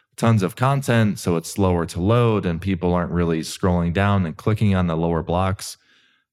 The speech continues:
I might say just get rid of it and just focus on, like, what's the one thing that you want a customer to do and focus that way.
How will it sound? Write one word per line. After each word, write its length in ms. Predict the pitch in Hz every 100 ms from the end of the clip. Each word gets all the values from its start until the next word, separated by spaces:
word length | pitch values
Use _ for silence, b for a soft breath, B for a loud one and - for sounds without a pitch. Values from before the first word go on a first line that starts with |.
| -
I 60 |
might 180 | 78 78
say 220 | - 82
just 240 | 78 78 - _ 76
get 160 | 90 73
rid 160 | 87
of 100 | 92
it 220 | 95 90 - _ _
and 120 | 76
just 180 | 76 78
focus 400 | - 92 92 87
on, 220 | 90 82
like, 140 | 78 -
what's 220 | - 98
the 100 | -
one 240 | 90 87 87
thing 200 | 92 87
that 120 | 78
you 80 | 76
want 240 | 82 73 -
a 100 | 80
customer 460 | - 85 - 82 76
to 120 | 73
do 340 | 90 98 127 b b -
and 140 | 87
focus 300 | 92 85 90
that 220 | 82 78
way. 220 | 69 65